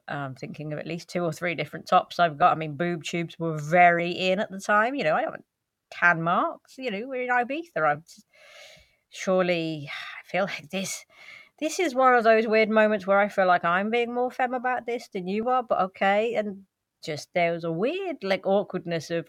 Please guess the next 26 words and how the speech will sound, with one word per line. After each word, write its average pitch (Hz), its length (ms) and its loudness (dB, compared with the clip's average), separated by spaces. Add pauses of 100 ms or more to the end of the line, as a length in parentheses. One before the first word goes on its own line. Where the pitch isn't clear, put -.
(120)
"Ah, 349 480 2 (120)
you're 175 280 -6
kind 156 260 -4
of 165 80 -12
naked 160 640 -6 (560)
and 160 100 -4
we 156 140 -6
can 175 160 -6
see 302 340 -2
you" 135 120 -10
sort 151 300 -8
of 135 60 -12
situation, 135 760 -8 (380)
which - 400 -10 (480)
Granted, 240 320 4
we 208 100 -4
hadn't 185 380 0
been 175 160 -4
in 185 100 -2
those 202 220 -4
situations 214 720 -4
together 208 360 -4
before, 208 440 -6
but 196 200 -12
still. 165 360 0 (1080)
Hmm. 208 160 -8